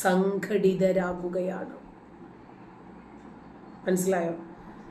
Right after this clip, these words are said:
എവിടെയുള്ളവരാണെങ്കിലും ശരി,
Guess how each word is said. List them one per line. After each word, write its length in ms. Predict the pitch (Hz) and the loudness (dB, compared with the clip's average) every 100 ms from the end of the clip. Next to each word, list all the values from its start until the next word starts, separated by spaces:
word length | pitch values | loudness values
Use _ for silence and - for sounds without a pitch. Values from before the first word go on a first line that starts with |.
| - - - - - | -18 -18 -18 -18 10
എവിടെയുള്ളവരാണെങ്കിലും 1700 | 233 254 294 339 349 349 339 330 302 302 294 269 269 269 254 247 233 | 12 12 12 12 12 12 12 12 12 12 12 12 10 6 4 4 4
ശരി, 600 | - 220 208 202 202 247 | 2 2 4 2 -2 -6